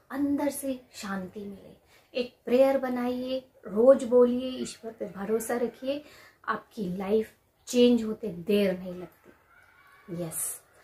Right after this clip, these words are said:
तो I always take care of you all।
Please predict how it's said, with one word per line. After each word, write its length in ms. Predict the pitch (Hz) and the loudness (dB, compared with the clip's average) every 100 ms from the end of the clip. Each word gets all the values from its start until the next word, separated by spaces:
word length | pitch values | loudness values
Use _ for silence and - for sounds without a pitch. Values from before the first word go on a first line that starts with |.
| _ _ _ - | _ _ _ -14
तो 240 | 98 - - _ - | -12 -12 -16 _ -14
I 80 | 185 | -12
always 680 | - - 202 226 226 240 247 | -12 -4 0 2 4 4 4
take 420 | - 233 220 - | 0 -4 -4 -4
care 300 | 240 233 233 | -2 2 0
of 140 | 233 | 0
you 340 | 247 247 247 254 | -4 -2 0 0
all। 140 | 277 | 0